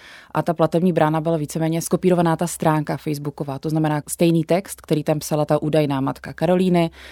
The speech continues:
totožné fotky a platební brána byla v eurech,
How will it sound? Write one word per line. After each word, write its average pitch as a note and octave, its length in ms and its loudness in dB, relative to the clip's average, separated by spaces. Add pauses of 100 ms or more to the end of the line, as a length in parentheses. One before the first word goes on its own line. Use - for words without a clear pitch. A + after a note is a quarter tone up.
(120)
totožné D#3+ 460 0
fotky G3 560 -2 (420)
a E3 400 4
platební F3 440 2
brána D#3+ 260 2
byla D#3+ 160 2
v - 120 -6
eurech, C#3+ 320 -2